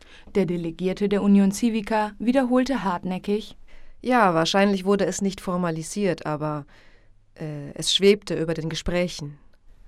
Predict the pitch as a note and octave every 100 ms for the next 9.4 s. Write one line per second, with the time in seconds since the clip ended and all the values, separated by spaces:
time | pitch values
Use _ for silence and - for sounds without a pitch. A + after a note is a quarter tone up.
0 | - - A#3+ C#4 C#4+ B3+ B3 A#3 C4 A3
1 | G3+ F#3+ F#3+ F#3+ - G3 G#3+ A3 G3 F#3
2 | F#3+ G3 G#3 G#3+ G#3+ A#3+ A3 G#3+ F3 D#3+
3 | - - - - - G3+ B3 D4 D#4+ C#4
4 | B3 F#3 F3+ F#3+ G3 F3 F3 F3 F3 A3
5 | G3+ B3 B3+ G3 - F#3 E3 - - -
6 | - D#3+ - G3 G3 - F#3 F#3+ A3 A#3
7 | G3+ - F3+ D#3+ - - - - F#3 F3
8 | - C#4 C4 A#3+ A#3 G#3 F#3 F#3 E3 G3+
9 | F#3+ G3 F#3+ F#3+